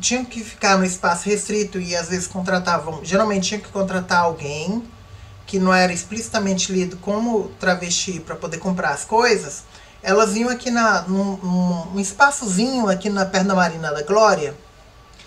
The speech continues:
que chama, se chama ainda, pro, pros que conhecem, né,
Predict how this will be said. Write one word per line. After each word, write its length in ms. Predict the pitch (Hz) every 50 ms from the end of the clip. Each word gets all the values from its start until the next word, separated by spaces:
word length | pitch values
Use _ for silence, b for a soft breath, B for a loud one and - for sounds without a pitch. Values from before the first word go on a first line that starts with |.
| B B B B -
que 220 | - 190 185 180
chama, 440 | 175 - - 196 180 175 175 165 -
se 180 | - - - 190
chama 360 | - - 214 208 196 - 196
ainda, 380 | 180 180 190 202 202 180 165
pro, 220 | 160 - - 180 180 180
pros 260 | - 185 185 185 -
que 180 | - - 196
conhecem, 680 | 180 208 208 190 175 170 180 196 220 220 - - 185 175
né, 260 | 165 185 190 208 220